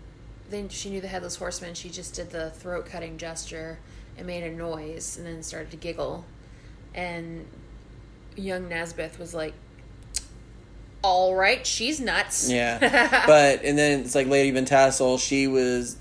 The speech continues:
Speaker 2: again, the sister, and she ended up cutting her head off, and it was just
Speaker 1: It was a whole thing.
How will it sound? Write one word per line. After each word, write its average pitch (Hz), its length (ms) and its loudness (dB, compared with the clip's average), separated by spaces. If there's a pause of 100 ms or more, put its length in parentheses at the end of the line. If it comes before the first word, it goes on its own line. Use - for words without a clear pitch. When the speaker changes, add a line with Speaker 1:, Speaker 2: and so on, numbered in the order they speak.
(160)
Speaker 2:
again, 123 340 -2
the 117 80 -4
sister, 180 560 4 (240)
and - 80 -4
she 147 140 4
ended 127 180 2
up - 60 -8
cutting 113 260 2
her 180 280 2
head 170 280 8
off, 156 500 10
and 123 300 0
it 123 60 0
was 123 300 -4
just 120 520 -2 (160)
Speaker 1:
It 208 40 -10
was 185 80 -10
a - 40 -16
whole 175 140 -8
thing. - 200 -14